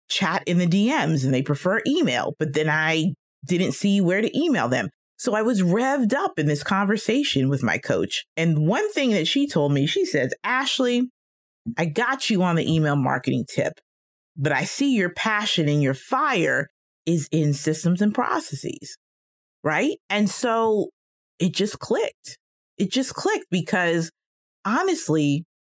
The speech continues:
if you could imagine a young Ashley Schuler planning birthday parties with, like, a clipboard,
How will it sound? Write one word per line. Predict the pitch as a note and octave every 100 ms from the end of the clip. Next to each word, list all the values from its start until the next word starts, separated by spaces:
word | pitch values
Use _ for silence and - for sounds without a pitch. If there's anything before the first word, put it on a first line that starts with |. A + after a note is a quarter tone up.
| _ _ _
if | - -
you | D4+
could | D4
imagine | B3 F3+ E3+ G3+ F#3+
a | D#3
young | C#3+ D#3 F#3 G#3
Ashley | - E3 F#3 - E3+
Schuler | D#3+ - G3 C#3+ A#2 D3 E3 -
planning | A3+ A3 A3 F3
birthday | D3 A3 C4+ F3+
parties | D3+ C#3+ C#3 C3+ C#3
with, | C#3 C#3
like, | F3 -
a |
clipboard, | - - D#4 F#3 D#3+ C3 A#2+ B2+ B3